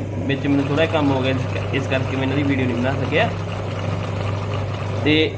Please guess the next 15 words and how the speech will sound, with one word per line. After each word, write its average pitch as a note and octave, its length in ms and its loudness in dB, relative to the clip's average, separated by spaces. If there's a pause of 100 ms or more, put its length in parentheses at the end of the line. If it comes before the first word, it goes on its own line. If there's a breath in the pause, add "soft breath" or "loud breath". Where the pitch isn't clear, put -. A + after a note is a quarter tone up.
ਇੱਦਾਂ E3 280 4
ਹੀ F#3+ 80 4
ਗੋਲਾਈ F3 420 6
ਦੇ F3+ 140 4
ਵਿੱਚ F3 240 2
ਆਪਾਂ F3 240 2
ਨੇ F3 120 4
ਇਹ F#3+ 340 2
ਸਰਕਲ E3 460 2 (720)
ਕਵਰ D3+ 240 4
ਕਰਨਾ, D3 440 4 (880)
ਤੇ D#3 120 6
ਵਿਚਾਲੇ D3+ 640 4
ਥੋੜ੍ਹਾ D#3+ 340 4
ਜਿਹਾ F3+ 140 -2